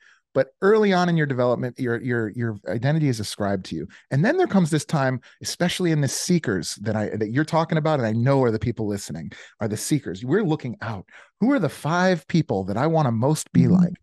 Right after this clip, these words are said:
Speaker 1: Who are the, who should I be around? I, I, a lot of times I talk to people that I was in the room with this person.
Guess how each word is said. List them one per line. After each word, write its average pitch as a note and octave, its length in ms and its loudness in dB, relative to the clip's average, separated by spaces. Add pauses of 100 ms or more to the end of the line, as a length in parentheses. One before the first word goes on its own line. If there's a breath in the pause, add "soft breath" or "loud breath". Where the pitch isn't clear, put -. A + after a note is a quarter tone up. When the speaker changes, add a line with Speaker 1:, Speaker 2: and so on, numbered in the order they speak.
(300 loud breath)
Speaker 1:
Who F#3+ 140 6
are F3+ 80 4
the, D3+ 140 2 (160 loud breath)
who A3+ 100 4
should G3 160 -2
I E3+ 80 4
be E3+ 300 4
around? C3+ 480 2 (280 loud breath)
I, D#3 160 2
I, C#3 40 2 (140)
a A#2+ 100 4
lot D#3+ 240 2
of G3 80 -4
times F#3 160 2
I F3 60 2
talk E3+ 200 0
to - 80 -16
people D#3+ 160 0
that D3 140 -2
I D#3 80 2
was D#3+ 160 2
in F#3+ 240 6
the F3 100 6
room D#3 500 6
with A#2+ 200 2
this A#2 200 -2
person. A2 420 -2